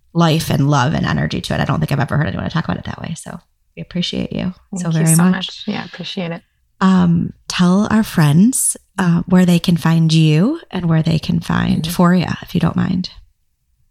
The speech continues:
Speaker 2: Yeah. So Foria is easy. It's Foria Wellness. So F O R I A wellness.com.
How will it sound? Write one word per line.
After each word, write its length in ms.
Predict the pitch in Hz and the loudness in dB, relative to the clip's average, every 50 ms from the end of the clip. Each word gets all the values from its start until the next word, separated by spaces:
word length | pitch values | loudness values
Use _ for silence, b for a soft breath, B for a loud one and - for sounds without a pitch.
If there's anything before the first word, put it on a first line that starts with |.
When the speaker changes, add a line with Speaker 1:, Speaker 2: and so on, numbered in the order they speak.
| _ _ | _ _
Speaker 2:
Yeah. 240 | 160 156 160 156 151 170 | -2 -2 0 0 -2 -4
So 300 | - - - 175 170 - | -4 -4 -2 -2 -4 -4
Foria 400 | - - 180 165 170 185 208 214 | -6 -4 -4 -2 0 0 -2 -2
is 80 | - | -2
easy. 380 | - 165 151 151 156 160 175 190 | -4 -6 -4 -4 -4 -4 -4 -6
It's 180 | 185 160 - | -6 -8 -8
Foria 540 | - - - 170 160 160 160 156 156 156 151 | -10 -8 -6 -4 -2 0 0 0 0 -2 -2
Wellness. 400 | 147 143 139 139 143 151 170 175 | -2 -2 -2 -2 -4 -6 -6 -6
So 300 | - - - - 147 - | -8 -8 -6 -6 -6 -6
F 260 | - - 165 160 - | -4 -4 -4 -4 -4
O 180 | - - 165 160 | -6 -6 -4 -4
R 340 | - - 143 143 143 135 - - | -4 -4 -4 -4 -4 -6 -8 -8
I 640 | - - - 147 147 143 - - - 151 147 147 - - | -8 -6 -4 -4 -6 -6 -8 -8 -8 -8 -8 -8 -10 -10
A 420 | 151 147 - 151 165 190 208 214 - _ _ _ _ _ _ - | -10 -8 -6 -4 -4 -4 -4 -6 -8 _ _ _ _ _ _ -6
wellness.com. 1200 | 151 143 139 139 143 151 156 147 - - - 143 143 - - - - - - 147 151 165 180 196 | -4 -2 -2 -2 -4 -4 -6 -6 -8 -6 -6 -8 -8 -8 -10 -10 -8 -8 -6 -6 -4 -4 -4 -6